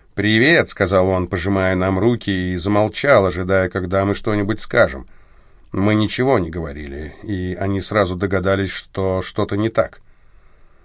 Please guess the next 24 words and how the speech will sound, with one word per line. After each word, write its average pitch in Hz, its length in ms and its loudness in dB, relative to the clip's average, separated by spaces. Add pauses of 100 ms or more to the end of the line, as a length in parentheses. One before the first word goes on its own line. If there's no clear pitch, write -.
Фред 104 500 -2
возил 98 400 0
по 98 100 -2
земле 98 320 2
ботинком. 107 720 0 (560)
Правым 113 500 4
ботинком 101 560 2
он 101 140 4
нарисовал 101 520 2
на 98 100 2
земле 95 360 0
дугу, 95 580 -2
а 95 200 2
левым 110 420 2
её 92 340 -2
стёр. - 420 -8 (480)
Это 92 240 -4
заняло 101 360 2
несколько 98 480 -2
секунд. 87 540 -6 (280)
«Что 113 300 0
случилось?» — 139 600 -2
спросил - 400 -8
фермер. 69 440 -14